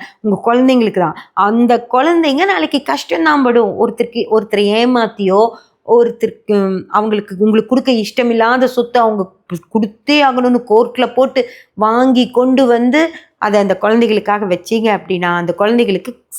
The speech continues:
கருமாவும் சேர்ந்து வரும், சொத்தோட சேர்ந்து. அந்த மாதிரி ஒரு கருமா என்ன அப்படின்னு உங்களுக்கு புரியுதா? அந்த மாதிரி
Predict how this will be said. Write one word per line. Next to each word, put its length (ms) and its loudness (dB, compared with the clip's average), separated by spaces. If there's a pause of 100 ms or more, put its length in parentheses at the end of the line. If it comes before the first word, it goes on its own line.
(100)
கருமாவும் 560 0
சேர்ந்து 500 0
வரும், 300 -2
சொத்தோட 460 0
சேர்ந்து. 380 -2 (260)
அந்த 180 0
மாதிரி 400 2
ஒரு 380 0
கருமா 360 0
என்ன 400 -2
அப்படின்னு 240 -6
உங்களுக்கு 340 -8
புரியுதா? 360 -2 (400)
அந்த 160 2
மாதிரி 300 2